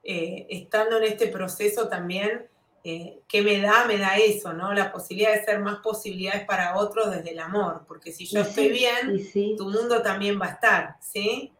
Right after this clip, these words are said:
Speaker 2: Y
Speaker 1: Entonces
Speaker 2: somos
Speaker 1: le recordamos
Speaker 2: energía.
Speaker 1: Totalmente. Bueno, eso fue algo, yo vengo de, de, de la parte más racional y me costó mucho entender que éramos energía y que todo el día, que no es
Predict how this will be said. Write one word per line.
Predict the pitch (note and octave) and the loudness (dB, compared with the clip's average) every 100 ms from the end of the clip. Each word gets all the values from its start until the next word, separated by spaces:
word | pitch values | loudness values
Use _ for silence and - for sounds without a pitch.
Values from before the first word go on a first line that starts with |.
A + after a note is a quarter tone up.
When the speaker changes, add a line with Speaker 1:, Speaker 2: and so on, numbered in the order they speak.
| _ _ _ _ _ | _ _ _ _ _
Speaker 2:
Y | G#3+ | 0
Speaker 1:
Entonces | B3+ B3+ | 4 6
Speaker 2:
somos | C#4+ C4+ | 8 8
Speaker 1:
le | A#3+ | 6
recordamos | A#3 G#3 D4+ E4 | 6 6 6 8
Speaker 2:
energía. | G3 E3 D#3+ - - _ _ _ _ _ _ _ _ _ | 8 8 2 -8 -20 _ _ _ _ _ _ _ _ _
Speaker 1:
Totalmente. | G3+ G3+ B3 B3+ C4 A#3 A#3+ | -6 4 6 6 4 2 4
Bueno, | C#4 B3+ | 6 6
eso | D4+ F4+ D#4+ - | 2 6 6 8
fue | C4+ | 8
algo, | C4+ C#4+ C#4 | 8 8 4
yo | C#4 C#4 | 4 4
vengo | C#4 C#4+ B3+ | 6 6 6
de, | G#3+ G#3 G3 | 6 4 2
de, | G3+ F#3 - - - | -6 -6 -14 -16 -2
de | |
la | G#3 G3+ | 0 6
parte | A#3+ B3 | 4 6
más | A#3+ B3 | 2 4
racional | B3 A#3+ A#3 A#3 C#4+ | 4 2 4 4 4
y | |
me | C4+ A#3+ | 4 2
costó | A3+ - C4+ | 2 4 4
mucho | D#4 E4+ E4 | 4 2 2
entender | C#4 A#3+ A3+ A#3 C#4 D4+ D#4+ D#4+ | 2 2 0 4 8 8 8 6
que | B3 | 6
éramos | C#4 C4+ - | 6 4 0
energía | A3 G#3 G3 D4 C#4+ C4 C#4 | 0 0 0 -2 4 6 6
y | C#4 | 4
que | G#3+ | 2
todo | - D4+ | 6 6
el | C#4 | 8
día, | D#4+ B3+ G#3 | 8 8 6
que | G3+ | 2
no | B3 | 0
es | C#4+ | 0